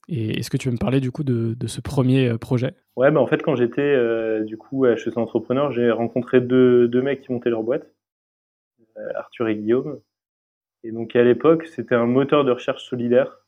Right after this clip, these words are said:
Speaker 2: euh, c'est-à-dire un moteur de recherche qui, euh, reverse, euh, cinquante pour cent de ses revenus à des associations. Euh, et du coup, euh, donc c'est-, c'était, c'était quasiment, euh, au stade de l'idée, quoi. Ils en étaient un peu plus loin, ils avaient fait la première version.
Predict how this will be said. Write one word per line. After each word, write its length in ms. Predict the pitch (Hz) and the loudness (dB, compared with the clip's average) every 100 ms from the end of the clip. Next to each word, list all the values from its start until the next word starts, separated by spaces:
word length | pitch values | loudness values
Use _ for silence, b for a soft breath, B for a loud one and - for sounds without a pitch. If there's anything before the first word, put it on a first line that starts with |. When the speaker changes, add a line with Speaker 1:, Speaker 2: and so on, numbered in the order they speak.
| _ | _
Speaker 2:
euh, 260 | _ 104 104 | _ -20 -20
c'est-à-dire 300 | _ 107 113 | _ -6 -4
un 80 | 113 | -2
moteur 280 | 113 117 117 | 0 2 2
de 60 | |
recherche 500 | 113 - 135 135 - _ | 0 -2 -4 -4 -14 _
qui, 280 | 120 110 | -12 -6
euh, 180 | 110 104 | -4 -4
reverse, 520 | 104 110 120 127 - - | -2 0 2 2 0 -8
euh, 260 | 110 104 101 b b b _ | -8 -8 -12 b b b _
cinquante 460 | - 120 131 123 | -6 -2 -2 -4
pour 160 | 123 120 | -6 -8
cent 120 | 135 | -4
de 60 | 127 | -4
ses 140 | 127 | 0
revenus 440 | 117 113 110 127 131 | 0 2 0 2 2
à 120 | 107 | 2
des 160 | 104 | 0
associations. 560 | 110 107 110 107 - 135 _ _ _ _ _ _ _ | -2 -4 -6 -8 -14 -20 _ _ _ _ _ _ _
Euh, 260 | 107 104 104 - b b b b _ _ | -14 -14 -14 -20 b b b b _ _
et 120 | 107 | -4
du 120 | 101 | -4
coup, 380 | 104 - 139 143 | -8 -8 -2 4
euh, 260 | 131 113 107 | 4 4 2
donc 180 | 107 - | -2 -4
c'est-, 120 | 113 | -6
c'était, 640 | - 123 120 127 123 120 117 | -2 -2 2 4 6 4 2
c'était 240 | - 123 | 0 -2
quasiment, 600 | 127 127 127 131 135 127 | 0 0 0 2 2 2
euh, 240 | 110 107 | 2 0
au 120 | 107 127 | -2 -2
stade 220 | 139 117 | 0 2
de 80 | 117 | 0
l'idée, 300 | 120 135 147 | 0 -2 -2
quoi. 160 | 113 | -4
Ils 120 | 104 101 | -4 -6
en 60 | |
étaient 180 | 104 113 | -8 -6
un 80 | 107 | -4
peu 100 | 113 | -6
plus 180 | - 120 | -6 -4
loin, 140 | 127 | -2
ils 60 | 113 | -2
avaient 80 | |
fait 120 | 101 107 | -4 -4
la 120 | 101 | -4
première 280 | - 107 104 | -4 -4 -4
version. 320 | 101 - | -4 -10